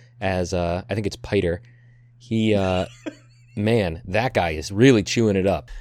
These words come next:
Speaker 2: That's, that's what Brad Dourif does.
Speaker 1: Yeah.
Speaker 2: Brad Dourif is a famous character actor. We're just gonna talk about Brad Dourif for the rest of the podcast,
Speaker 1: This is
Speaker 2: anyway.
Speaker 1: now a Brad Dourif show. He's like,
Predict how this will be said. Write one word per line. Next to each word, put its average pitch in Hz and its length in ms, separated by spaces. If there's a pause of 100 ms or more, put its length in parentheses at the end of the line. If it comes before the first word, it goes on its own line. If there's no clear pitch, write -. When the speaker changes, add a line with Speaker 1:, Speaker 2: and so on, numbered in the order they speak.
Speaker 2:
That's, 190 240
that's 196 220
what 202 160
Brad 170 260
Dourif 127 240
does. 92 340 (160)
Speaker 1:
Yeah. 90 360
Speaker 2:
Brad 147 220
Dourif 156 240
is 120 280
a 131 80
famous 127 420
character 113 440
actor. 95 580
We're 139 140
just 170 160
gonna 185 160
talk 151 220
about 120 240
Brad 117 220
Dourif 107 200
for - 80
the 101 80
rest 95 200
of 95 80
the 98 60
podcast, 87 300
Speaker 1:
This 120 160
is 113 80
Speaker 2:
anyway. 117 120
Speaker 1:
now 113 100
a 95 40
Brad 92 480
Dourif 90 340
show. 92 420 (440)
He's 127 280
like, 127 300